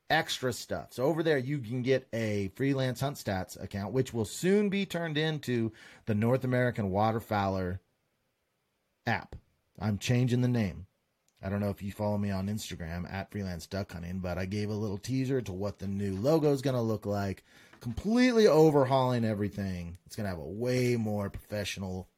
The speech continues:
feel and look. And you get that at Patreon. Also, you can watch these recordings. A lot of 'em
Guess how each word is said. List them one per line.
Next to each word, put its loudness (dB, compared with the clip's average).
feel -4
and -14
look. -2
And -8
you -10
get -10
that 0
at -8
Patreon. -4
Also, 2
you 0
can 0
watch 0
these -4
recordings. 0
A 2
lot 4
of 0
'em -6